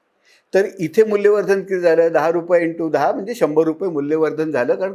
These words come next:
कॉस्ट काहीच नाही. आता समजा ही ज्वारी कुठल्या गिरणीला विकली, आणि तिथे परत असून करू की वेस्टेज काय नाही, डेप्रिसिएशन काय नाही.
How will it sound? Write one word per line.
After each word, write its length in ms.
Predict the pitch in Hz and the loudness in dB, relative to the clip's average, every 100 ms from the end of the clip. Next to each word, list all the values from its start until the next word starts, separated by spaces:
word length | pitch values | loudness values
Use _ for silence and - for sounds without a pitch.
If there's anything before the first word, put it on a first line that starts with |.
| - | 0
कॉस्ट 340 | 165 180 - 131 | 0 0 -4 -4
काहीच 200 | 113 - | -4 -6
नाही. 160 | 92 78 _ _ _ _ _ _ _ _ | -20 -20 _ _ _ _ _ _ _ _
आता 260 | - - 214 | -4 0 0
समजा 280 | 208 196 214 | 0 -2 0
ही 360 | 185 175 202 | -2 -4 -8
ज्वारी 720 | 170 147 135 143 175 196 214 - _ _ _ _ _ _ _ - | -2 2 2 2 -4 -6 -12 -18 _ _ _ _ _ _ _ -10
कुठल्या 260 | 139 180 | -4 -2
गिरणीला 380 | 165 147 151 156 | 0 2 4 4
विकली, 420 | 135 117 113 107 _ _ _ _ _ _ _ 139 | 2 -2 -10 -20 _ _ _ _ _ _ _ -4
आणि 140 | 160 | -2
तिथे 260 | 170 185 220 | -4 2 2
परत 220 | 220 208 | 4 4
असून 280 | 165 175 180 | 2 2 0
करू 140 | 170 | 0
की 100 | 208 | 0
वेस्टेज 480 | 160 143 - 160 160 | 0 0 0 -2 -2
काय 180 | 143 135 | -4 -2
नाही, 240 | 127 127 | -2 -2
डेप्रिसिएशन 580 | 127 123 117 120 110 113 | -2 -6 -8 -10 -10 -10
काय 200 | 110 104 | -10 -10
नाही. 180 | 117 | -12